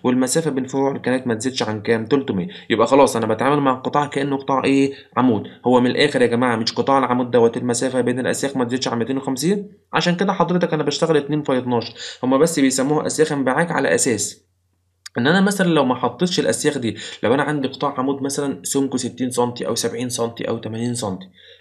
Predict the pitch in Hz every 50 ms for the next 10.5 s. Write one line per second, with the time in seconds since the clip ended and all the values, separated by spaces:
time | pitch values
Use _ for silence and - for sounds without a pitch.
0 | _ - 117 113 113 117 110 117 117 131 131 - - - 98 - - 120 127 127
1 | - - - - 110 120 123 117 117 - - 117 113 - - 117 95 90 - -
2 | - 120 117 - - - - 110 113 - - 95 95 107 107 - 104 95 - -
3 | 101 98 95 95 101 104 104 - - 127 123 135 151 131 104 - - - - _
4 | _ _ - 107 104 104 98 135 135 131 127 123 113 113 110 - - - - 123
5 | - - 160 - - 170 160 160 170 180 190 190 190 190 190 196 190 143 104 -
6 | - - - - - - - - - _ _ 101 101 104 104 104 - 156 175 175
7 | 143 127 120 156 160 170 156 156 - - 123 135 151 - 156 139 147 143 - 131
8 | 117 117 - 139 143 147 147 139 139 - 117 120 123 147 147 151 92 135 139 131
9 | 120 131 135 - - - _ - 131 160 170 - 165 175 180 180 - 185 185 196
10 | 190 185 190 202 202 - 110 107 107